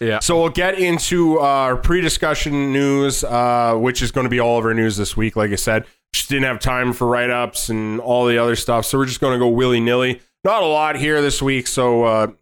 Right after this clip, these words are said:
Speaker 2: you know, deal with it. So we go with number one. We found out this week that NetherRealm Studios could be prioritizing a new Mortal Kombat game over its D C superhero series Injustice due to uncertainty over its future with parent company W B Games.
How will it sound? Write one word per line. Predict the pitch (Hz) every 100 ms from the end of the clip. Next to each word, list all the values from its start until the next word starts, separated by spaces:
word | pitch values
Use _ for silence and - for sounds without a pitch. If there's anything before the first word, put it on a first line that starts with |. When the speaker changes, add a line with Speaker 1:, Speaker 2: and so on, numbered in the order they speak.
| -
Speaker 2:
you | 113
know, | 101 98 _
deal | 107 98
with | 95
it. | 104 98 _ _
So | - 202
we |
go | 202 214
with | 180
number | 180 170
one. | 156 123 139 160 175 147 131
We | 135
found | 127 147 151
out | 151 151 151 -
this | 110 135 143 -
week | 127 139 -
that | 120 123 123 120
NetherRealm | 123 131 135 131 131
Studios | - 131 135 135 123
could | - 135
be | 127 117
prioritizing | - 123 131 127 131 131 123 123 - _ _ -
a |
new | 147 170 196
Mortal | 185 165 151
Kombat | 143 139 135 131
game | 131 131 127
over | 123 123
its | 120 -
D | 123 120
C | - 113
superhero | 131 123 123 107 120 123 117 117 -
series | - 135 131 123 113
Injustice | 104 147 156 - 170 - - _ -
due | 180
to | - 156
uncertainty | 143 - 180 170 175 180 185
over | 143 151 151
its | 143 123
future | - 143 139 - 135
with | 123 -
parent | 127 127
company | 120 120 120 117
W | 104 98 95
B | 95 92
Games. | 143 156 160 151 147